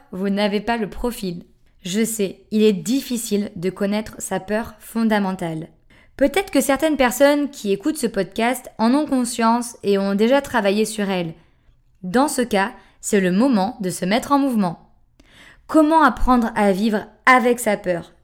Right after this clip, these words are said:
Car oui, elle sera toujours là. Comment nourrir vos besoins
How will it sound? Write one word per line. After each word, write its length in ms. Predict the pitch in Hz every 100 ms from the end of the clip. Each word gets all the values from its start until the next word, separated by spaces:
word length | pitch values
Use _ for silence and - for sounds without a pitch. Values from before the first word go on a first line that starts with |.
| _ -
Car 380 | 320 320 302 240
oui, 240 | 208 - _ _ _ _
elle 200 | 302 330
sera 300 | 339 302 294
toujours 300 | 285 240 226
là. 280 | 180 170 - _ - - - -
Comment 340 | - 254 254 254
nourrir 420 | 269 254 302 339
vos 140 | 233
besoins 500 | 196 208 190 226 302